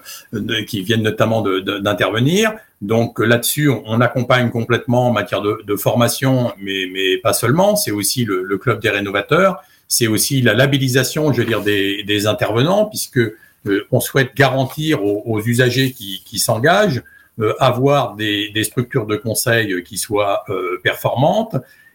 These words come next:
et, et puis avoir également, je veux dire, des entreprises, euh, donc qui sont, qui sont labellisées rénovateurs B B C, euh, qui soient performantes. Il, il faut vraiment qu'on ait l'obligation de résultat, et cette obligation de résultat,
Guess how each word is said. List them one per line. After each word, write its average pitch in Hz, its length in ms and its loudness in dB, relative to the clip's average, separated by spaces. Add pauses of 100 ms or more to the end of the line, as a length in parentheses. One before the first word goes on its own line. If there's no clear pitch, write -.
et, 123 240 0
et 117 120 0
puis 127 160 2
avoir 107 260 0
également, 110 560 0
je 107 80 -4
veux 104 80 -2
dire, 113 180 0
des 101 240 0
entreprises, 143 760 -2 (340)
euh, 101 160 0
donc 117 240 0
qui 107 160 -10
sont, 95 340 -4
qui 101 140 -12
sont 104 220 -4
labellisées 101 500 0
rénovateurs 107 560 -2
B 98 60 -2
B 92 140 0
C, 175 400 0 (300)
euh, 101 120 0
qui 107 160 -4
soient 139 240 2
performantes. 113 580 0
Il, 98 300 -16
il 120 80 0
faut 175 180 4
vraiment 147 440 2
qu'on 123 260 0
ait 151 160 2
l'obligation 127 540 0
de 117 40 -4
résultat, 117 500 0
et 160 60 -2
cette 139 220 -2
obligation 123 420 0
de 123 60 -2
résultat, 127 500 0